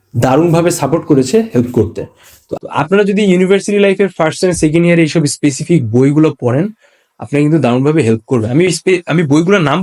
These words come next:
বলতেছি না, কারণ আপনি Google-এ সার্চ করলেই পাবেন, চ্যাট জিপিটি through-তে সার্চ করলেই পাবেন। But আপনাকে এইটা বুঝতে হবে যে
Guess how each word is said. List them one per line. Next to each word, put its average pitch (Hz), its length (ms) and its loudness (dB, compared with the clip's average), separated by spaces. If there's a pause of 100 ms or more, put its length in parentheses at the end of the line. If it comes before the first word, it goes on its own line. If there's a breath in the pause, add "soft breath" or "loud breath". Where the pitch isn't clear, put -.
বলতেছি 151 300 0
না, 131 120 2 (520 soft breath)
কারণ 139 160 -2
আপনি 170 180 -2 (160)
Google-এ 156 260 4
সার্চ 143 280 -2
করলেই 170 320 0
পাবেন, 151 300 -2 (840)
চ্যাট 135 160 -2
জিপিটি 151 300 0
through-তে 165 240 0
সার্চ 143 260 -2
করলেই 151 340 0
পাবেন। 139 200 0 (460 soft breath)
But 175 320 -4 (680)
আপনাকে 202 320 -2
এইটা 160 300 -2
বুঝতে 170 280 -4
হবে 131 240 0
যে 139 180 0